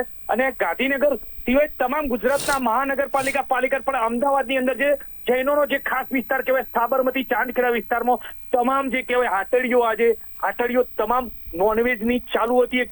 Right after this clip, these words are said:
દુઃખદ ઘટના છે. આ જૈન પરિવારનું એક અપમાન છે અને આ અપમાન નહીં સહી લેવામાં આવે. આ લોકો ઉપર કાયદેસર કાર્યવાહી થાય એવી માંગ સાથે, કેમ કે અત્યારે હાલ જે કહેવાય છે ક્રિકેટનો પણ બંદોબસ્ત ચાલી રહ્યો છે અને અત્યારે ગમે તે કોઈ હોય છે,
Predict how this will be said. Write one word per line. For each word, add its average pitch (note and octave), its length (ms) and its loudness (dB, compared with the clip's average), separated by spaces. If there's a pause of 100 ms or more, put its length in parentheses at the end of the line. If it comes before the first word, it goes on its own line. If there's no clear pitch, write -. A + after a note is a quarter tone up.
દુઃખદ - 320 -2
ઘટના C4 300 -2
છે. B3 120 0
આ C4 80 0
જૈન A3 280 0 (100)
પરિવારનું B3 560 0 (180)
એક A#4+ 180 2
અપમાન C4 540 0
છે C#4 180 -2
અને A#3+ 480 -4
આ - 360 -2
અપમાન B3 300 -4
નહીં G3 380 -2
સહી B3+ 200 0
લેવામાં C4+ 360 2
આવે. C#4 80 -2 (320)
આ A#3 40 4
લોકો A3 320 2
ઉપર B3+ 240 2
કાયદેસર A#3 580 0
કાર્યવાહી A#3+ 480 0
થાય C4+ 400 0 (180)
એવી A#3 320 2 (140)
માંગ G3+ 200 -2
સાથે, C4 320 0
કેમ - 320 -2
કે C4+ 100 -2
અત્યારે B3+ 300 0
હાલ A#3 260 0
જે C4+ 120 -2
કહેવાય B3+ 260 0
છે C4+ 120 -2
ક્રિકેટનો B3+ 480 4
પણ C4+ 140 2
બંદોબસ્ત B3+ 380 2
ચાલી C4 200 2
રહ્યો C4 140 2
છે - 80 4
અને B3 160 4
અત્યારે B3+ 320 2 (260)
ગમે C4 240 4
તે - 140 2
કોઈ C#4+ 240 4
હોય C4 140 4
છે, D4+ 220 2